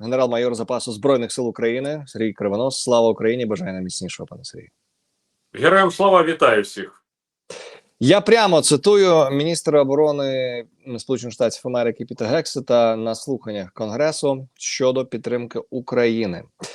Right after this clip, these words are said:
Speaker 1: У нашої команди, команди Дональда Трампа, принципово інше бачення цієї війни, ніж було в його попередників. Теперішній президент С Ш А і його прибічники вважають, війна в Україні —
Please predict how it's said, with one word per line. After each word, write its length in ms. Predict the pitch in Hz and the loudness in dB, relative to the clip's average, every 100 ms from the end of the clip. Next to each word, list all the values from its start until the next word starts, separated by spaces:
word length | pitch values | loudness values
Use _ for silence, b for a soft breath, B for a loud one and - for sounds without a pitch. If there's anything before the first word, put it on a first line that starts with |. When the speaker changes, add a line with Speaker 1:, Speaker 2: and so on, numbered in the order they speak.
| B B B B 143 | B B B B 4
Speaker 1:
У 260 | 175 165 | 4 4
нашої 480 | 156 170 165 165 139 | 2 0 0 -2 -4
команди, 460 | 139 135 156 165 147 | -4 -6 -6 -6 -8
команди 360 | 143 135 131 | -8 -8 -8
Дональда 420 | 127 139 131 120 | -8 -8 -8 -10
Трампа, 480 | 113 131 123 110 113 | -10 -8 -8 -8 -10
принципово 540 | 113 117 - - 123 139 | -10 -14 -12 -8 -6 -6
інше 280 | 139 - | -6 -8
бачення 440 | 120 113 104 113 101 | -4 -4 -4 -10 -12
цієї 300 | - 117 107 | -8 -6 -6
війни, 320 | 117 120 120 | -6 -6 -6
ніж 180 | 113 104 | -6 -6
було 240 | 123 117 | -2 0
в 40 | 110 | 2
його 160 | 104 | 0
попередників. 720 | 104 101 113 110 117 123 160 | -2 -2 2 2 0 -6 -8
Теперішній 540 | 151 147 143 123 - 107 | -4 0 2 0 -6 -8
президент 400 | 113 110 117 107 | -6 -4 -4 -6
С 40 | |
Ш 120 | - | -2
А 80 | 117 | -2
і 40 | 107 | 0
його 160 | 104 | -2
прибічники 680 | 107 120 117 - 113 98 107 | -4 -4 -4 -6 -12 -6 -4
вважають, 560 | 104 107 127 147 139 | -2 2 4 2 0
війна 360 | 113 135 139 127 | -2 2 4 2
в 60 | 113 | 0
Україні — 520 | 107 117 131 151 | 0 0 0 0